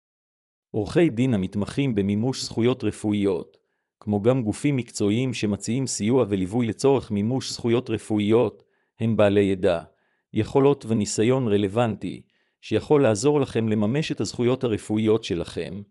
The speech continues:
בהתאם למקרה הספציפי שאירע לכם. פטור ממס הכנסה.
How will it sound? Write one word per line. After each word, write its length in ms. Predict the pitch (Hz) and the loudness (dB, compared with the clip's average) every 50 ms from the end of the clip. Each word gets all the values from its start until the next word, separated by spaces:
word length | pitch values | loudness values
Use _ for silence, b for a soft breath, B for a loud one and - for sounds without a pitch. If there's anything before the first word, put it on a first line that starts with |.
| _ _ _ _ _ _ _ | _ _ _ _ _ _ _
בהתאם 440 | 101 107 104 95 - 143 151 143 123 | 0 0 0 0 0 0 0 2 0
למקרה 460 | 113 101 95 101 - - 120 120 135 | 0 0 0 -2 -2 -2 0 0 0
הספציפי 580 | 127 - - - 107 - - 143 135 - 110 104 | 0 -2 -4 -4 -6 -4 -4 -4 -4 -4 -8 -6
שאירע 380 | - - 120 110 107 107 104 | -2 0 2 2 4 2 2
לכם. 460 | 98 92 - - - 71 64 58 55 53 - _ _ _ _ _ _ _ _ _ _ _ _ _ _ _ _ _ _ _ _ | 0 -2 -4 -8 -10 -10 -10 -12 -16 -18 -20 _ _ _ _ _ _ _ _ _ _ _ _ _ _ _ _ _ _ _ _
פטור 340 | - - - 143 139 143 135 | -4 2 2 4 4 4 4
ממס 400 | 113 107 98 107 110 107 - - | 4 4 4 4 2 0 0 -4
הכנסה. 540 | 90 - - 95 90 - - - 80 69 | -6 -4 -6 -4 -4 -2 -2 -2 -4 -4